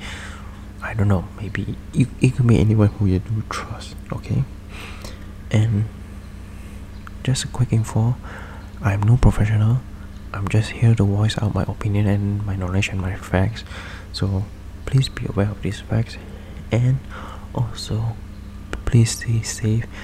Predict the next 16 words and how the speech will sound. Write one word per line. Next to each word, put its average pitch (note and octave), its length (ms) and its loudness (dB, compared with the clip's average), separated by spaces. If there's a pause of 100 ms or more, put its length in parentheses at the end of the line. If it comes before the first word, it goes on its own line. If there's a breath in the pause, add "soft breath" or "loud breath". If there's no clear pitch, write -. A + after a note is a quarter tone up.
(220 loud breath)
take - 300 2
care. A#2 420 6 (1600 loud breath)
I, G#2 80 -2 (100)
if, A2 300 2 (160)
and C3+ 320 8
also, B2+ 400 6
if A#2 160 4
you're A2 80 6
listening A#2 380 4
to - 120 -10
this, A2+ 300 4 (560 loud breath)
I G2+ 40 4
want A#2+ 200 4
you - 60 -8
to B2 80 2
know A2+ 400 4